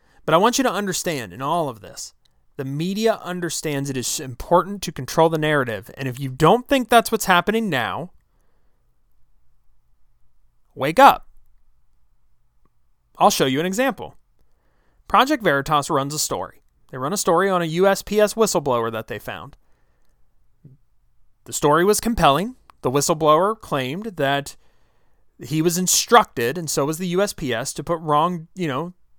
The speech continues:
to backdate ballots, basically. Backdate the postmark. The story was investigated. The U S P S worker swore an affidavit. What does that mean?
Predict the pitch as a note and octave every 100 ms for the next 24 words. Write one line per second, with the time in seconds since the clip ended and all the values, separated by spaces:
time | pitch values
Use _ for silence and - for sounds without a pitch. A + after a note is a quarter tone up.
0 | _ - D#3 D#3 D#3+ - F#3 A3 B3 A#3
1 | - - F#2 - - - _ _ _ _
2 | _ _ - D3+ E3+ - F3+ E3+ D3+ A#2
3 | - G2+ - _ _ _ _ _ _ -
4 | _ _ _ _ _ _ _ _ _ _
5 | _ - _ _ D3+ - D3+ F3 F#3+ G3+
6 | A#3+ E3 A2 - - G2 A2 F#3+ _ _
7 | _ _ _ _ _ _ _ - - C#3+
8 | F3+ G3 - F#3+ F3+ D#3+ B2+ F3 E3+ -
9 | - C#3 C3 D#3 D3 D3+ F#3 G#3+ D4 A#2
10 | - _ - E3+ G#3 C4 B3 - -